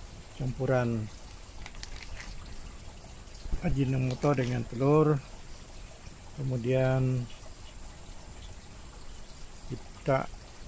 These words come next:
tutup dan penutupnya jangan lupa kita cobok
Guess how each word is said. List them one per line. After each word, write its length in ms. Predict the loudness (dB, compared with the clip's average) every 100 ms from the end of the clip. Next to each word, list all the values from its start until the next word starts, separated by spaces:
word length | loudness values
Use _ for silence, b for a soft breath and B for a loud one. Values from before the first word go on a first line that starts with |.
| -12 -14 -12 -14 -12 -12 -12 -12 -8
tutup 320 | 2 4 4 0 -12 -14 -12 -10 -6 -2
dan 160 | -2
penutupnya 720 | 0 0 0 0 4 4 4 0 -8 -6
jangan 320 | -4 0 0
lupa 320 | 0 0 0 0
kita 240 | -2 -2
cobok 320 | 0 2 2